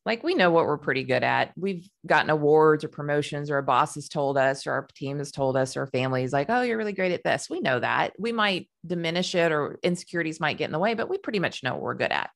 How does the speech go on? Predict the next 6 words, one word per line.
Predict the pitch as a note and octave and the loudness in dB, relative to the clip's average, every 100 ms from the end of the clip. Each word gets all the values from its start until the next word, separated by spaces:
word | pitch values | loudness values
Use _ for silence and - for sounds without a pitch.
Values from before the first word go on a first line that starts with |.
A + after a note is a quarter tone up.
| _ - - _ _ _ _ _ | _ -20 -20 _ _ _ _ _
What | E3+ E3+ G3 A3+ - - | -10 -2 0 0 -2 -10
usually | G#3 C#4+ F4 F#4+ | -4 -2 0 0
your | A3+ F#3 F#3+ _ | 0 0 -4 _
superpower | - - A3+ D4 D4 D#4 D#4 D#4+ E4+ E4 D#4+ _ _ _ _ _ | -12 -8 -4 -4 0 2 4 4 4 0 -4 _ _ _ _ _
is | G#3+ G3+ | 2 2
what | G3 G#3+ G3+ - | 4 4 4 2